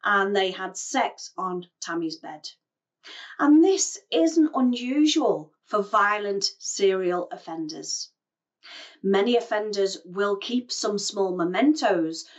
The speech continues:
which enable them to relive the excitement of the crime.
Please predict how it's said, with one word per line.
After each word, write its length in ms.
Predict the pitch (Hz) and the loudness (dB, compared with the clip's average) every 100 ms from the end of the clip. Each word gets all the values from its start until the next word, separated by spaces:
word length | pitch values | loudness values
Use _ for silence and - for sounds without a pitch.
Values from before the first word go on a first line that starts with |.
| - - | -20 -4
which 420 | 226 - - - | 0 2 0 0
enable 540 | 226 220 233 294 302 294 | -2 0 2 2 2 2
them 220 | 208 180 | 2 0
to 160 | - 196 | -6 -2
relive 600 | 202 202 196 226 226 - 196 | 0 2 2 2 0 -8 -12
the 120 | 208 | -2
excitement 840 | 196 - - 190 175 175 180 - - _ - | -2 -2 -6 -6 -4 -6 -6 -8 -14 _ 0
of 220 | 175 - | 0 0
the 100 | 185 | -8
crime. 500 | - 170 165 170 | -4 -4 -4 -6